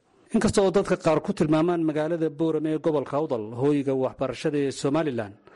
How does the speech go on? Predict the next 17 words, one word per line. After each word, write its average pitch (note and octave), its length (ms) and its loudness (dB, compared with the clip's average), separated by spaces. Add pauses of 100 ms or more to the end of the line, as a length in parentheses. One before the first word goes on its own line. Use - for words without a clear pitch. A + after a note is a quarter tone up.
(420)
haddana F3+ 280 2
waxaa F3 220 2
muuqata D#3 420 0
in E3+ 180 2
gabdhaha C#3 460 -4 (160)
ka - 120 0
qalin C3+ 280 2
jebinaya D3 460 2
jaamacaduhu C3 680 0 (380)
ay C#3 180 4
aad D#3+ 240 4
u F#3 60 2
kordhayaan D3 640 2 (680)
marka C3 300 0
laga C3+ 240 4
eego C#3 380 2
ardayda C3+ 420 0